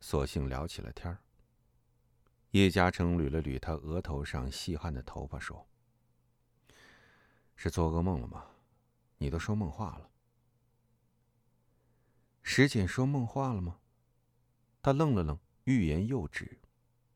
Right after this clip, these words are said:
似乎看到他还不相信，叶嘉诚伸手搂过他。“石简，你梦见什么了？”“真的可以说吗？”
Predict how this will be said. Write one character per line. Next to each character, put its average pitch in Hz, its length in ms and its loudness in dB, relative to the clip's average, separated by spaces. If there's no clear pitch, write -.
似 - 220 8
乎 104 160 4
看 101 260 0
到 76 300 -4
他 - 120 -4
还 113 140 0
不 117 100 -4
相 113 240 0
信， - 220 -8
叶 131 140 8
嘉 127 220 4
诚 101 240 2
伸 139 240 0
手 92 180 0
搂 78 260 -4
过 80 120 -6
他。 - 240 -12
“石 - 180 -4
简， 67 240 -4
你 82 100 2
梦 104 160 2
见 78 160 -6
什 - 160 -8
么 67 80 -6
了 98 140 -8
？”“真 156 320 4
的 107 140 2
可 82 320 -2
以 120 180 -4
说 104 300 -2
吗？” 98 180 -6